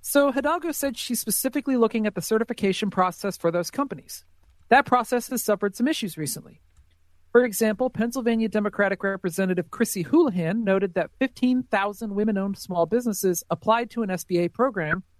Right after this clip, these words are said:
but twelve thousand were returned for more information, according to the latest Inspector General data. And Hidalgo said her team found a glitch in the certification pipeline and is working on fixing it.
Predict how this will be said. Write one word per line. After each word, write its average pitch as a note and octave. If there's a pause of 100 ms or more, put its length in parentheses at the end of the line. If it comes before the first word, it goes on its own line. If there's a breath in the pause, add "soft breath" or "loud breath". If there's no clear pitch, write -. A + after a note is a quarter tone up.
(240 soft breath)
but G3+
twelve C4+
thousand A#3+
were G#3
returned A3
for G3+
more G3+
information, F#3+
according G#3+
to G3+
the G#3
latest F#3
Inspector F#3+
General A#3
data. C3+ (360)
And G#3
Hidalgo C#4+
said B3
her G3+
team C#4+
found G3
a F#3
glitch C4+
in F#3+
the F#3
certification G#3+
pipeline F3+
and F3+
is F#3
working A#3+
on F#3+
fixing -
it. -